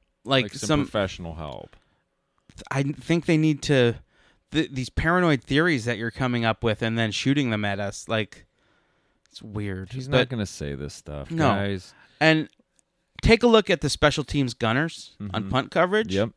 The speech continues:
Speaker 1: I don't know who they are. I watch every single game. I couldn't tell you who they were. I mean, Jake Burns probably knows.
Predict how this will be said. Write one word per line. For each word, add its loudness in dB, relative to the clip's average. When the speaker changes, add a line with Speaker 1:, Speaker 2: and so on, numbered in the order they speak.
Speaker 1:
I 10
don't 8
know 6
who 6
they 2
are. -4
I 0
watch 6
every 2
single -4
game. -4
I -4
couldn't -8
tell -4
you -6
who -2
they -4
were. -4
I -4
mean, -4
Jake 4
Burns 2
probably 0
knows. 0